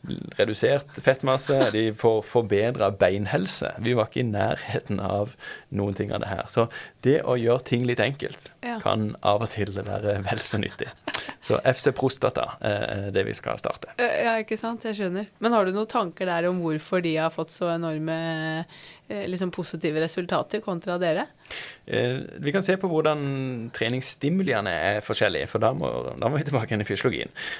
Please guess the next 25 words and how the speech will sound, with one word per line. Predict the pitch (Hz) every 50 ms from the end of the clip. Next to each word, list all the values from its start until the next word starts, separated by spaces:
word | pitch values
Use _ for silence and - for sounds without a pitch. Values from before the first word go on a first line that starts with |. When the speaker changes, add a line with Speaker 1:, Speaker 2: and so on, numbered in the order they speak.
| -
Speaker 1:
Eh, | - - 113
ved | 120 131 135
styrketrening | - 123 113 - - 147 151 170 156 123
så | - 123 107
har | 113 117 123 135
du | 131 123 113 110 104 101 98
på | - 113
en | 104
måte, | 104 101 - - 123
eh, | 110 107 104 101 101 101 - - - 57 - - - - - - 50 50 57 55 - 113
ganske | - 117 104 - - 127 117 113 110 113 110 - - - - - - - 98 98
lange | 107 101 101 101 98 95 98 104 110 120
sekvenser | - - 120 - 104 98 110 - - 107 95
med | 95 98 101 95 - - -
stor | - - 113 113 120
belastning. | 107 110 104 104 - - - 120 92 87 - - - - - - - - - - -
Ehm, | - 107 101 101 101 98 98 98 98 95 95 95 95 92 98 95 -
men | - 117 123 -
så | 139
har | 120 131
du | 143 127
ganske | 101 101 - -
lange | 120 90 95 107 -
pauser | - 92 - - -
også, | 67 - - - -